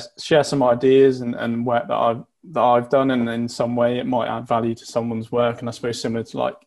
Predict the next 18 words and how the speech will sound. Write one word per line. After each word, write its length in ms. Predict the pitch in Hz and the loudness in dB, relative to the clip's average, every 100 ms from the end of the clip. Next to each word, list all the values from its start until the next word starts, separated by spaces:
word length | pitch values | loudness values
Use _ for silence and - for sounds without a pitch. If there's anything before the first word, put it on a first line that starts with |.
| - | -6
like 220 | 135 139 | -6 -2
you're 100 | 131 | -2
doing 160 | 123 117 | 0 -2
yourself 400 | 120 139 120 - | 0 0 0 -2
in 80 | 120 | -6
terms 240 | 120 117 | -6 -6
of 60 | 113 | -8
the 60 | |
podcast, 720 | 117 127 - 113 120 - - | -4 -6 -4 -10 -10 -12 -8
um, 420 | 113 113 117 120 _ | -6 -4 -6 -8 _
just 160 | - - | -16 -6
sharing 280 | 135 117 117 | -2 -2 -2
different 240 | 117 117 | -4 -4
ideas 460 | 113 120 123 120 123 | -4 -2 -2 -2 -4
and, 240 | 113 110 _ _ _ _ | -6 -6 _ _ _ _
and 140 | 117 110 | -8 -8
I 40 | |
suppose, 460 | - 120 117 110 | -4 -2 -2 -4